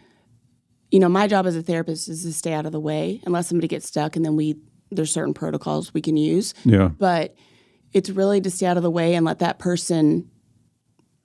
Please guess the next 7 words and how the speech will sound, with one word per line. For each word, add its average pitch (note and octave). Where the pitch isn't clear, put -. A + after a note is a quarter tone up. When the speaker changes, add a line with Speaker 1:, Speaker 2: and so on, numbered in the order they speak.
Speaker 1:
process -
Speaker 2:
Yeah. G#2+
Speaker 1:
or E3
reprocess. -
Speaker 2:
And C3
so B2+
just, B2